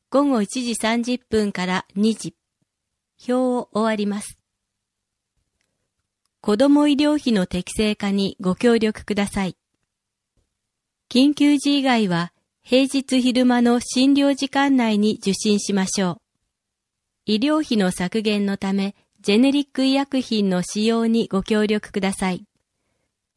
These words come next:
ハニポンのイラストがあります。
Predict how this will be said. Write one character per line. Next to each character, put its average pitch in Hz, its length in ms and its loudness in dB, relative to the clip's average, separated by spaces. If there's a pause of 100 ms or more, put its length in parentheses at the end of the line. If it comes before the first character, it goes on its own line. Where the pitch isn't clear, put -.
(420)
ハ 269 200 2
ニ 294 160 4
ポ 233 180 2
ン 202 60 2
の 180 80 0
イ 180 80 -2
ラ 220 120 -2
ス 226 100 -10
ト 220 120 -4
が 220 100 -2
あ 220 80 0
り 220 120 -2
ま 214 160 -2
す。 - 180 -14